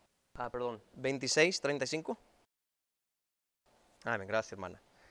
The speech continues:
Aquí está la mesa al lado norte y el candelero al lado sur del lugar santo, fuera del velo. No el primer velo, esto es el primer velo, esto es el segundo vel-, velo. Así que alguien de afuera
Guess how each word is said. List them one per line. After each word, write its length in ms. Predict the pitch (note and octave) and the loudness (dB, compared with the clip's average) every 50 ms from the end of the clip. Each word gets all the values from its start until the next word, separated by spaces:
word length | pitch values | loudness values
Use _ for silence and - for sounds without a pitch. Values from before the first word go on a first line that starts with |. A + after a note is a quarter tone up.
| _ _ _ - | _ _ _ -6
Aquí 260 | - A2+ A2+ B2+ D3 | -6 -4 0 2 2
está 260 | C#3 - - D#3+ D3 | 2 4 6 6 8
la 120 | C#3 C#3 | 8 6
mesa 500 | C#3+ D#3+ G3 A3+ G#3+ - - A3+ G#3+ F#3+ | 4 4 2 0 0 0 2 2 4 4
al 100 | D#3 C#3 | 4 4
lado 180 | C#3 C#3 C3+ C3 | 4 4 4 4
norte 540 | D3 F#3+ A#3 B3 A#3+ A#3+ - A3 A3 G#3+ - | 4 4 6 4 4 2 -2 -4 -6 -6 -6
y 120 | - E3 D#3+ | -4 -4 -4
el 100 | D3 - | -4 -4
candelero 420 | - C#3 C#3 C#3 D3 D3+ D#3 D3+ | -4 -4 -2 0 0 2 2 2
al 120 | C#3+ C#3 | 2 2
lado 320 | C3+ C#3 C#3 C#3+ C#3 C#3 C3+ | 4 4 4 4 4 2 -2
sur 500 | - - G#3 G#3 G#3 G3 G3 G3 G3+ E3+ | -4 -2 2 4 4 4 4 2 -2 -4
del 340 | D3+ D3+ F#3+ G#3 A3 A3 A3+ | -2 2 4 4 4 4 4
lugar 320 | A3+ A3+ G3+ G#3+ G#3+ G#3+ | 4 6 8 10 10 10
santo, 520 | G3+ - C4 C4+ C4 A#3 G3+ D#3+ D3+ C3+ - - - - _ - | 8 8 10 10 10 8 8 6 4 2 2 -2 -20 -20 _ -10
fuera 360 | - G3 G#3 A#3 C4 C#4 C#4+ | -2 4 8 10 10 10 10
del 160 | C#4+ C#4 C4+ | 8 6 8
velo. 340 | B3 B3+ A#3 F3 C3+ G#2+ F2+ - - _ _ _ _ _ _ _ _ _ _ _ _ - - - - - - | 8 8 8 8 6 2 -2 -4 -10 _ _ _ _ _ _ _ _ _ _ _ _ -20 -20 -20 -20 -12 -6
No 260 | D#3 F#3 A3 C4 D4 | 0 4 8 10 10
el 140 | D4+ C4+ G3 | 10 8 8
primer 340 | - A3+ A3 G#3+ G#3+ G3+ G3 | 2 2 4 4 4 4 6
velo, 400 | E3 E3 E3+ E3+ F#3 A3 B3 A3 | 6 6 6 6 8 8 8 8
esto 260 | G3 G3 G3 - F#3+ | 8 6 6 2 -4
es 120 | E3+ D#3+ | -2 -2
el 80 | D#3 C3+ | -4 -4
primer 320 | - C3+ C3+ C#3+ C#3 C#3 | -4 -4 -2 -2 -2 0
velo, 280 | C3+ C#3+ D3+ E3 F3+ F3 | 0 0 0 2 2 2
esto 200 | F3 E3+ - F3+ | 2 0 -2 -4
es 80 | - | -4
el 120 | G3 G3+ F#3 | -4 -4 -4
segundo 460 | - B3+ B3+ D#4+ F4 E4 C4 A3+ F3 | -4 -4 -2 -2 0 2 4 4 4
vel-, 200 | D#3+ D3+ C3+ C#3+ - | 6 4 4 2 0
velo. 400 | C#3 C#3+ C3+ A#2+ G#2+ G2 F2 - _ _ _ - - - - - - | 2 2 2 2 2 -2 -8 -10 _ _ _ -20 -20 -20 -20 -12 0
Así 340 | - - - - - D4+ D4+ | 6 6 8 8 8 4 6
que 120 | G#3+ A#3 G#3+ | 6 6 8
alguien 500 | F#3+ A3 C#4 D#4+ D#4+ D#4+ F4 E4 D4 B3+ | 12 12 12 12 12 10 2 2 4 6
de 100 | B3+ A#3+ | 8 8
afuera 640 | A3+ G3+ - A#3 A#3+ A#3+ G#3+ F3 D#3 D#3+ F#3 F#3+ | 8 8 6 4 6 8 8 10 10 8 8 6